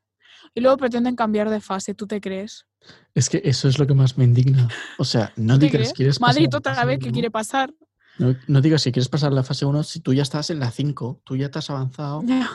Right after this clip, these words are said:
Speaker 2: y vas quedando con la
Speaker 1: Yo individualmente
Speaker 2: gente
Speaker 1: estoy en la
Speaker 2: cuando te da la gana.
Speaker 1: setenta y tres ya.
Speaker 2: <laughs> Es que, tío, o sea, ¿de qué vas? Porque habrá
Speaker 1: Sí,
Speaker 2: setenta y tres,
Speaker 1: parece.
Speaker 2: ¿eh? Habrá.
Speaker 1: Sí, sí.
Speaker 2: No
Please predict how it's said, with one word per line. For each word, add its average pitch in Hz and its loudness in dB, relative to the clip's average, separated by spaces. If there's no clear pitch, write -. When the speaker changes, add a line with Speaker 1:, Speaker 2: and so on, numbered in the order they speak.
Speaker 2:
y 120 -8
vas 113 -4
quedando 98 -8
con 95 -8
la - -2
Speaker 1:
Yo 349 2
individualmente 254 0
Speaker 2:
gente 302 -6
Speaker 1:
estoy 240 -2
en 247 0
la 233 0
Speaker 2:
cuando 202 -6
te 214 -4
da 202 -2
la - -
gana. - -
Speaker 1:
setenta 190 -2
y 185 -6
tres 196 -6
ya. 190 -6
Speaker 2:
<laughs> - -4
Es - -4
que, - -4
tío, 135 -2
o 131 -2
sea, 127 -4
¿de 117 -2
qué 120 -2
vas? 127 -2
Porque - -4
habrá 107 -2
Speaker 1:
Sí, - -10
Speaker 2:
setenta 107 -2
y 90 -4
tres, - -2
Speaker 1:
parece. - -12
Speaker 2:
¿eh? 190 -8
Habrá. 95 -8
Speaker 1:
Sí, - -10
sí. 190 -12
Speaker 2:
No 196 -16